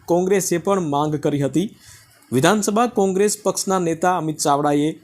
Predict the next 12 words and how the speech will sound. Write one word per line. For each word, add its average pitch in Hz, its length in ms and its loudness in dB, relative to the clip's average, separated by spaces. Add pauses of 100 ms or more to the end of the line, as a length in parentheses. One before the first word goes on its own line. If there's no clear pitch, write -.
(200)
માંગ 156 300 0
કરી 120 300 -2
હતી. 123 300 -2 (540)
વિધાનસભા 175 480 2
કોંગ્રેસ 190 360 -2
પક્ષના 196 340 -2
નેતા 185 340 0
અમિત 175 240 -4
ચાવડાએ 165 440 0
માંગ 160 320 -2
કરી 156 260 -2
હતી. 151 240 -4